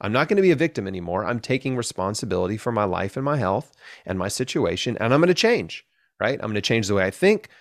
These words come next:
I'm gonna change the way I act. I'm gonna change the way I react to, to people and situations." And this is, this is what I had to do. I just realized I gotta change my whole life.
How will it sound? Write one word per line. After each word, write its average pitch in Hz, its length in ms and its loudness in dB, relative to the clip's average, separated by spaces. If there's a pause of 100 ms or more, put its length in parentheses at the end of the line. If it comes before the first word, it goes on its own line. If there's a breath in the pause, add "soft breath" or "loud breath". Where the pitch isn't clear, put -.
(160 soft breath)
I'm 101 80 -10
gonna 95 80 -4
change 95 300 -4
the 95 60 0
way 92 180 2
I - 100 -2
act. 151 420 0 (120)
I'm 101 80 -10
gonna 92 100 -8
change 90 320 -8
the 92 80 -8
way 87 80 -6
I 87 220 -8
react 147 680 4 (340 soft breath)
to, - 120 -6 (240)
to 120 240 4
people 143 380 2
and 120 80 -2
situations." 120 640 -2 (320 loud breath)
And 117 120 0
this 156 180 4
is, 147 260 0 (580 soft breath)
this 135 320 0
is 139 100 2
what 110 240 2
I 110 120 0
had 101 240 -6
to 92 80 -10
do. 87 260 -6 (140)
I 101 100 -2
just 113 180 -2
realized 110 420 2
I 190 100 -4
gotta 180 160 2
change 127 240 0
my 107 120 -4
whole 95 160 -6
life. 85 360 -10